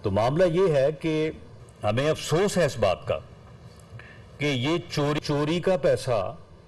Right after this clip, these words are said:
जब सुप्रीम कोर्ट के एक अकाउंट में एडजस्ट हो रहा था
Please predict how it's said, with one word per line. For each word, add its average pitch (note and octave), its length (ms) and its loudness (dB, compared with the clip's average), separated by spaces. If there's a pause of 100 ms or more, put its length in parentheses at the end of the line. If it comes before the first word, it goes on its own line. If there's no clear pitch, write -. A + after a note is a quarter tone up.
(420)
जब C#3 320 2 (440)
सुप्रीम C#3 720 -2
कोर्ट D3+ 360 0
के D3+ 200 2
एक D3 140 0
अकाउंट B2 380 0
में D3+ 140 0
एडजस्ट B2+ 360 -4
हो G#2+ 120 2
रहा B2+ 140 2
था G#2 340 -4